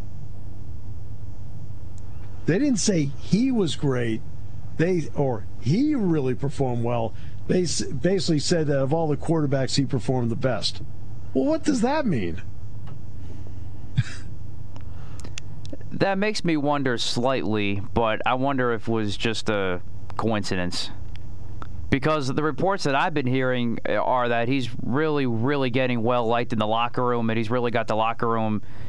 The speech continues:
Speaker 2: in his grasp, and the guys are really just buying into what he does. So
Speaker 1: Adorable. <laughs> How is he performing?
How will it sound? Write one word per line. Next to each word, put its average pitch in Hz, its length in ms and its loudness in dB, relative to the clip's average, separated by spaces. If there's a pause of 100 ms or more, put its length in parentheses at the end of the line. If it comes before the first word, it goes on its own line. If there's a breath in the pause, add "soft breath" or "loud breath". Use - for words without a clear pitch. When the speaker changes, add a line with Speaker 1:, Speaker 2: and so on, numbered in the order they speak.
(160 loud breath)
Speaker 2:
in 113 140 2
his 117 200 0
grasp, 117 600 0 (800 loud breath)
and 104 360 0
the 98 80 -2
guys 120 260 0
are 113 60 0
really 113 220 0
just 104 160 -2
buying 113 260 0
into 107 160 0
what 104 160 0
he 104 80 0
does. 110 340 2
So 92 300 2
Speaker 1:
Adorable. 233 800 2
<laughs> - 720 2
How 277 200 0
is 269 140 0
he 240 120 2
performing? 262 760 0